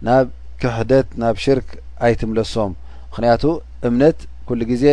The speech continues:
ግስገሳ እዩ፣ ክሕደት ድማኒ፣ እ፣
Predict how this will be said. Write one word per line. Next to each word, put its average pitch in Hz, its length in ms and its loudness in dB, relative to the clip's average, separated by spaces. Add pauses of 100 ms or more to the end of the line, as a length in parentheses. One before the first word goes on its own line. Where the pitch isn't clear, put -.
(640)
ግስገሳ 127 420 2 (140)
እዩ፣ 131 140 4 (960)
ክሕደት 131 380 2
ድማኒ፣ 135 400 4 (1000)
እ፣ 117 100 2